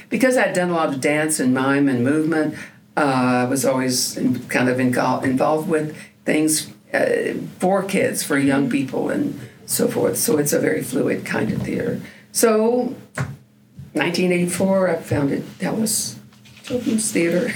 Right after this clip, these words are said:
<laughs> with no money, <laughs> but I had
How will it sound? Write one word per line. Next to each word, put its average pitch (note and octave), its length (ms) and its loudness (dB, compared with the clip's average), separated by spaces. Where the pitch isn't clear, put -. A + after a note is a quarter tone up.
<laughs> - 80 -4
with A#3+ 600 0
no F3+ 180 4
money, E3+ 280 0
<laughs> - 340 0
but G#3+ 640 0
I F3+ 120 2
had F3 340 0